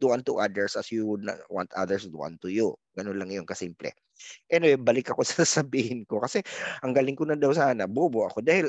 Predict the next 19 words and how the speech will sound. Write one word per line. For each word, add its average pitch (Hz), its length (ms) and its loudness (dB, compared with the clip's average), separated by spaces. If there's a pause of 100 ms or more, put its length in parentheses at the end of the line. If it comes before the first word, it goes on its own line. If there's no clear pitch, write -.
ang, 165 320 -4
ang, 170 160 2
ini-, 175 480 0
ang 160 80 -4
sinasabi 170 480 0
lang 170 160 2
naman 160 160 -6
daw 143 160 2
dito, 131 480 -4 (880)
yung 180 160 4
visual 175 400 6
aids 143 240 4
na 139 160 0
nakapaskel. 117 1040 0 (400)
Kasi 180 240 2
ang 180 80 0
teacher 170 400 0
naman 160 240 -2
daw, 127 80 6